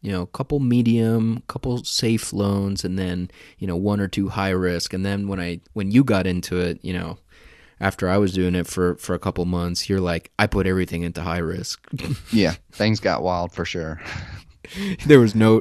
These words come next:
Speaker 1: there was no doubt in your mind that you were gonna go guns blazing. I mean,
Speaker 2: Yeah,
Speaker 1: there
Speaker 2: that
Speaker 1: was con-,
Speaker 2: was,
Speaker 1: that
Speaker 2: that was
Speaker 1: conviction in your voice.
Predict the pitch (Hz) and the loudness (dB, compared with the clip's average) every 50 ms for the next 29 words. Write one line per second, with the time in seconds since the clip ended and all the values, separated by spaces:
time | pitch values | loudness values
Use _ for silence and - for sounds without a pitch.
0 | - - 104 123 123 120 110 110 107 104 104 104 104 98 92 95 95 95 92 92 | 4 0 -2 -2 -2 -2 -2 -2 -2 0 0 0 0 0 0 0 0 -2 -2 -2
1 | 92 90 92 90 90 87 87 87 87 87 87 85 - - _ _ - 95 92 101 | -2 -2 -2 -2 -4 -4 -4 -4 -4 -4 -6 -6 -8 -12 _ _ -12 -8 -4 -4
2 | 95 90 90 92 85 85 87 90 87 87 85 85 85 82 87 - _ _ - - | -2 -2 -4 -4 -6 -6 -6 -6 -4 -4 -4 -4 -6 -6 -8 -10 _ _ -10 -6
3 | 101 90 90 90 95 - - 80 80 85 82 82 80 80 90 - _ _ - - | -4 -4 -4 -4 -8 -8 -8 -8 -8 -8 -8 -10 -10 -10 -12 -14 _ _ -20 -20
4 | - _ _ _ _ - - 92 87 - 90 92 123 139 131 104 87 87 - _ | -20 _ _ _ _ -12 -10 -8 -8 -6 -4 -2 0 2 2 2 0 -2 -6 _
5 | - 104 113 123 120 131 127 113 92 78 82 107 98 - 110 113 110 107 95 - | 0 2 4 4 4 2 0 -2 -2 -2 0 0 0 2 0 0 0 0 -2 -4
6 | - - 90 87 87 87 85 87 90 90 87 85 82 87 - - | -4 -4 -4 -4 -4 -4 -6 -6 -4 -4 -4 -6 -6 -10 -12 -18